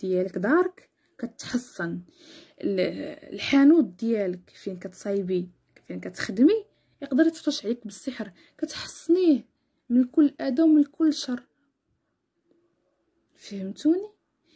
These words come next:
يعني كل حاجه عندها العمار ديالها، وكل حاجه آه، عندها مواليها، كيف ما احنا تنقولوا. انا ملي كنكون كندخل لواحد الدار،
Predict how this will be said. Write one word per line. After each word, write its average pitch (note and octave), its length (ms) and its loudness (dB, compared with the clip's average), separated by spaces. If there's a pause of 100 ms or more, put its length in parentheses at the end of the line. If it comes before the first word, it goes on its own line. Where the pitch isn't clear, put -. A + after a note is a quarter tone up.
(160)
يعني A#3 260 4
كل D#4+ 320 6
حاجه D#4+ 300 0
عندها C#4 180 4
العمار B3 500 2
ديالها، F#3 520 -8 (260)
وكل D4+ 440 6
حاجه C#4 460 -6 (400)
آه، - 600 -10
عندها B3 260 4
مواليها، C4 720 4 (260)
كيف A#3+ 240 -4
ما A#3 140 -2 (100)
احنا B3 160 -2
تنقولوا. G#3+ 520 -4 (320)
انا C4 140 2
ملي D4 160 8
كنكون C#4+ 380 2
كندخل C4+ 440 0
لواحد A#3+ 320 -4
الدار، E4 460 -2